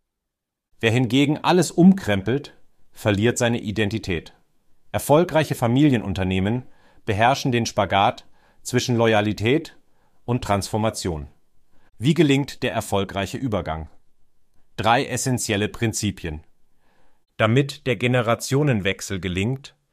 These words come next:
müssen Familienunternehmen drei Prinzipien beherzigen. Erste,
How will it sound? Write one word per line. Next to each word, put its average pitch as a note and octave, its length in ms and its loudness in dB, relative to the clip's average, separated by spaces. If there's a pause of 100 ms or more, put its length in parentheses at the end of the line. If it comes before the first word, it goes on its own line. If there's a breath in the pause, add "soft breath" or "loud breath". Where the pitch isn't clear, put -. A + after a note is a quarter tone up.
(280)
müssen B2+ 300 -2
Familienunternehmen C#3 1400 2 (380 soft breath)
drei A2+ 260 2
Prinzipien A#2 800 -2
beherzigen. F2+ 800 -4 (1400)
Erste, C#3 600 0